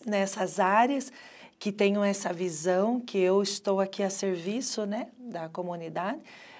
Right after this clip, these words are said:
então eu vou conseguir prestar um serviço que,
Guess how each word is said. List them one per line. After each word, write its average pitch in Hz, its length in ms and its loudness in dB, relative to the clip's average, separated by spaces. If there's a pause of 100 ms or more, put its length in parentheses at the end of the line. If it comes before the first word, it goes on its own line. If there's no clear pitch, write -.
(160)
então 202 480 0
eu 214 120 0
vou 214 320 -2
conseguir 214 580 -6 (320)
prestar 240 320 0
um 202 60 2
serviço 202 640 -2
que, 185 340 -6